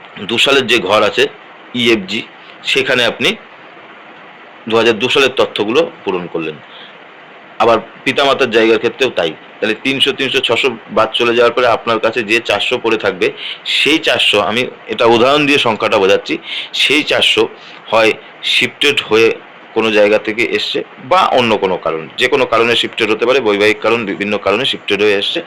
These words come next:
এখানে তার ভোটার লিস্টে নাম ছিল না বা আরও নানান কারণ হতে পারে। তাই এটা তো ঝাড়াই বাছাই বলতে এটাই হচ্ছে কাজ আপনার ভোটার লিস্টের ম্যাপিংয়ের। তাহলে এই পর্যায়টা বুঝলাম। এবার আমি আর একটা জায়গায় আপনাদের বলবো এই কাজের ক্ষেত্রে আরও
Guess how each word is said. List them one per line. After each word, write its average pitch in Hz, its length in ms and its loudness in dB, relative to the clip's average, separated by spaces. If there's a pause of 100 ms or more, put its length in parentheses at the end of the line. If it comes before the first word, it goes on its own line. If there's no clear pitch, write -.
(280)
এখানে 104 220 0
তার 104 120 4
ভোটার 95 240 0
লিস্টে 101 240 -4
নাম 98 200 -2
ছিল 107 240 -6
না 139 120 -4 (340)
বা 104 160 2
আরও 104 220 2
নানান 123 340 2
কারণ 107 280 2
হতে 95 220 -2
পারে। 95 200 0
তাই 110 180 0
এটা 110 200 0
তো 117 220 -4
ঝাড়াই 107 240 2
বাছাই 117 260 2
বলতে 120 260 -2
এটাই 123 280 2
হচ্ছে 160 240 -2 (300)
কাজ 113 220 2
আপনার 117 220 0
ভোটার 101 240 0
লিস্টের 110 280 -2
ম্যাপিংয়ের। 87 560 -4 (460)
তাহলে 117 300 2 (640)
এই 139 80 2
পর্যায়টা 143 420 2
বুঝলাম। 139 340 0 (340)
এবার 139 220 4
আমি 139 260 2
আর 117 320 0
একটা 123 240 0
জায়গায় 110 400 4
আপনাদের 110 340 -2
বলবো 101 420 -2
এই 113 180 -2
কাজের 113 300 0
ক্ষেত্রে - 340 -2 (180)
আরও 135 280 2